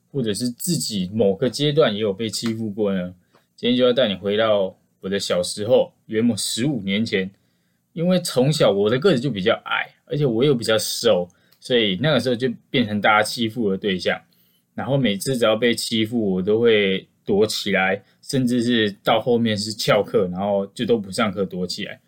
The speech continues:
那让老师啊，让同学都找不到人，非得动用上课的时间来找我。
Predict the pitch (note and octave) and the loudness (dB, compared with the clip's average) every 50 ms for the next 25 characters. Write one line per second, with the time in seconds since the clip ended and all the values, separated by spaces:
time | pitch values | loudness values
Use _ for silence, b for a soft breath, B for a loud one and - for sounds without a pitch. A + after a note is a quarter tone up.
0 | _ _ _ _ _ _ _ A#2+ A2 G#2 G2 G2+ A2+ B2 B2 A2+ A2 G#2+ G#2 G#2+ | _ _ _ _ _ _ _ -2 0 2 2 2 2 2 2 2 2 0 0 0
1 | - G2+ F#2 F#2 F2+ - - - A2 A2+ G#2 G2 G2 F#2 F#2+ G2 G#2 A2 A2 G#2+ | 0 0 0 -2 -2 -2 -4 -4 0 0 2 2 2 2 2 0 0 0 -2 -4
2 | - G#2 G2 G2 F#2+ G2+ G2+ G#2 G2+ - - E2 E2 - G#2 A2 G2+ F#2 E2+ D#2+ | -4 -4 -4 -2 -2 0 0 0 0 -2 -4 -4 -4 -4 -2 0 0 0 -2 -4
3 | - - b b b b b b _ _ _ - - C3 B2 B2 A#2+ A#3 G3+ F#3+ | -8 -10 b b b b b b _ _ _ -8 -2 0 0 2 2 2 2 2
4 | F#2+ F2+ - _ _ _ _ _ _ _ _ _ _ _ _ _ _ _ _ - | 0 -2 -8 _ _ _ _ _ _ _ _ _ _ _ _ _ _ _ _ 2
5 | C3 A#2 A#2 A#2+ A#2 A#2 A2+ - B2+ G#2+ G2 G#2+ B2 A2 G#2+ G2 - - - G#2+ | 2 4 4 2 2 2 2 0 0 0 0 0 0 0 0 -2 -2 -4 -4 -4
6 | G2+ G#2+ B2 C3 B2+ C3 A#2+ F2 F#2 F#2 - - E2+ F2+ F#2+ F#2+ - - | -4 0 0 0 2 0 0 -2 -4 -4 -4 -4 -2 -2 -2 -4 -6 -8